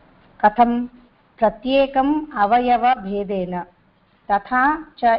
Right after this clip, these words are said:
यस्य यस्य अवयवाः वर्तन्ते, तस्य तस्य भेदज्ञानम् अवयवभेदेन भवति। परन्तु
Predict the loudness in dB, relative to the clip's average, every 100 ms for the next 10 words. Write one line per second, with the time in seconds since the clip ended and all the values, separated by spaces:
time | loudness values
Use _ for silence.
0 | -2 -10 -10 -8 -4 -4 -2 -4 -4 -4
1 | -4 -2 -2 0 2 4 4 0 -2 -2
2 | -2 -2 -4 -6 -4 -4 -4 -8 -8 -8
3 | -10 _ _ _ _ -2 -2 -2 -8 -4
4 | -2 -2 -4 -4 -4 -6 -4 0 2 2
5 | 0 2 0 -2 -4 -8 -12 _ _ _
6 | 0 2 2 0 0 0 0 -2 -4 -4
7 | -4 -4 -4 -6 -8 -10 -6 -8 -8 -14
8 | -16 _ _ _ _ _ 0 2 4 0
9 | -2 -8 -8 -10